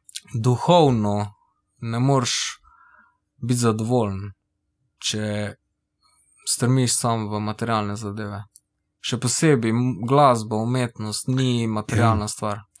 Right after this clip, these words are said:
Speaker 2: Zato mi zdaj hodi po glavi, ne, koliko lahko potem, ko ratejo denarji veliki, koliko to pokvari celo sceno, ne.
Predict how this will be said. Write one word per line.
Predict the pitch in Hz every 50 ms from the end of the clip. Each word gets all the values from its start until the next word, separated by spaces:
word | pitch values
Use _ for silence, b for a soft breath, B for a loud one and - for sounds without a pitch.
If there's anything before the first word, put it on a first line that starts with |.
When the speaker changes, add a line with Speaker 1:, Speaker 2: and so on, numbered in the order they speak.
| B B B
Speaker 2:
Zato | B - - - 151 143 117
mi | 98 101 95
zdaj | 95 110 104 107
hodi | 98 - 113 - -
po | - 110
glavi, | 107 98 101 98 92 85 85
ne, | 92 95
koliko | 98 - - 131 123 - - 110
lahko | 95 - - - 117
potem, | - - 98 - - 107 104 101 98 92
ko | - - 95
ratejo | 92 90 87 - 110 98 90
denarji | 82 90 82 85 95 104
veliki, | 98 85 80 85 104 113 - - 92 85
koliko | - - - 90 - -
to | - 98
pokvari | - - - - - - 92 87 82 78 -
celo | - - - - 71 69 65 71
sceno, | - - - - - - - 67 62
ne. | 64 76 85